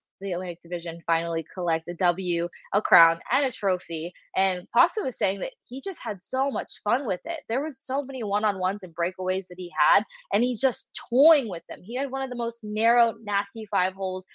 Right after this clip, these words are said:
that you would see. I get it, guys. It is just a fun N H L competition. But still, when you see these guys do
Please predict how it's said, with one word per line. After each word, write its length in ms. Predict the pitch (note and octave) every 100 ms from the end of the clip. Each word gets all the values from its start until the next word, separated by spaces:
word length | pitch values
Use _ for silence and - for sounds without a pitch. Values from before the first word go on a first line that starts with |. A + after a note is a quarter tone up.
| _
that 80 | -
you 160 | G#3 G3+
would 160 | F#3+
see. 320 | - G3 F#3 F3+
I 120 | G3 G#3+
get 200 | G#3 G#3
it, 100 | F#3+
guys. 280 | F#3+ F#3
It 80 | F3+
is 180 | F#3 G3
just 200 | G3 -
a 80 | F#3 _
fun 320 | G3+ F#3+ F#3+ - _ _ _
N 100 | A3
H 180 | A3 G3+
L 140 | G#3 G3+
competition. 840 | G#3 F#3+ G#3 G3+ - F#3 F#3+ F#3 _ _ _ _ _ _ _ _ _ -
But 200 | A3+ A#3
still, 340 | - C#4 A#3
when 160 | F#3 G#3
you 80 | A3
see 300 | - C#4 D4
these 240 | A#3 G3+
guys 400 | G#3+ G3+ G3 -
do 320 | A3 A3+ A3+